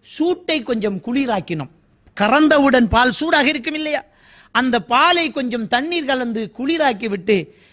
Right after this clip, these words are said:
நபிகள் நாயகம் ஸல்லல்லாஹு அலைஹி வஸல்லம் அவர்களுக்கு கொடுப்பதற்காக போனால்,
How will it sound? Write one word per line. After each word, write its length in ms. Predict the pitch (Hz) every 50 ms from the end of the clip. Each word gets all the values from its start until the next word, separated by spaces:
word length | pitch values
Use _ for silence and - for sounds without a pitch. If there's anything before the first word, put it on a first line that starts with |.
| _ - 196
நபிகள் 320 | 214 233 330 320 349 339
நாயகம் 380 | 311 294 262 240 214 220 202 - -
ஸல்லல்லாஹு 20 |
அலைஹி 340 | 214 269 311 311 302 277 254 190
வஸல்லம் 240 | 233 233 226 214 208
அவர்களுக்கு 420 | 202 185 196 190 180 147 190 170 -
கொடுப்பதற்காக 720 | 196 220 277 214 - 262 220 208 170 - 202 202 202 220
போனால், 600 | 196 156 180 196 208 254 349 381 339 285 - _